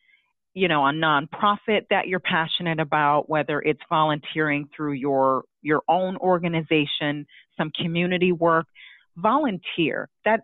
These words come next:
that is an easy way to connect with not only people that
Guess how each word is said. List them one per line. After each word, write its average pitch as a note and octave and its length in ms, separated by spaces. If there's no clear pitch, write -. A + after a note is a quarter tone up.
that A3+ 160
is G#3+ 120
an F3 240
easy G3 420
way D#3+ 400
to E3 180
connect E3 400
with D3+ 320
not G#3 220
only F#3+ 320
people E3 300
that D3 300